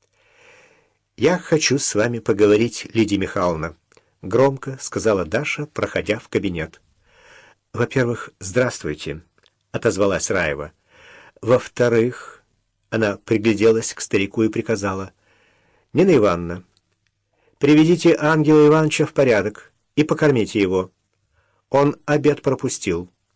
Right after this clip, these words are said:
Пожилая санитарка поспешно закивала и потянула старика за собой, но Ангел Иванович проявил неожиданное упорство, вцепился Даше в рукав и не отпускал. "Пожалуйста,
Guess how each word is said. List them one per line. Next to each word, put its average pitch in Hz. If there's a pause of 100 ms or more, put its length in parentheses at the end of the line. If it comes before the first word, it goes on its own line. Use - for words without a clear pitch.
(920)
Пожилая 160
санитарка 90 (240)
поспешно 147
закивала 90 (360)
и 131
потянула 151
старика 98
за 98
собой, 95 (500)
но 117
Ангел 147
Иванович 156
проявил 156
неожиданное 151
упорство, 135 (320)
вцепился -
Даше 139
в 147
рукав 117 (460)
и 135
не 143
отпускал. 110 (1080)
"Пожалуйста, 98